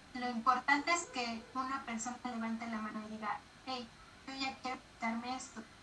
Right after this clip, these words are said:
Ajá. Y no siempre va a ser este el camino, sino cuando cada quien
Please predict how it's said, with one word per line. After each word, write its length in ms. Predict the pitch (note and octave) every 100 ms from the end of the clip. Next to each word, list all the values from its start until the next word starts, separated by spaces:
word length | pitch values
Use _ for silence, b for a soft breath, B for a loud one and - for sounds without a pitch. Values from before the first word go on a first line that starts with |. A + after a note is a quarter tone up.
| - - - A3
Ajá. 220 | - A3+ C4+ - - - - - - - - - -
Y 280 | C4+ C#4 C#4+ -
no 60 | A4+ -
siempre 280 | G4 F#4+ F#4
va 120 | F4
a 80 | D#4+
ser 160 | C#4+
este 320 | C#4 - - B3+
el 80 |
camino, 460 | - A3+ A3 A3 G#3+ - - - -
sino 520 | A3+ A3 G#3 G#3+ G#3 - - - - - - - - - - - -
cuando 560 | - B3+ B3+ B3+ C#4 C4+ -
cada 320 | D#4+ F4+ F4
quien 520 | D4+ D4 C#4+ C4+ A#3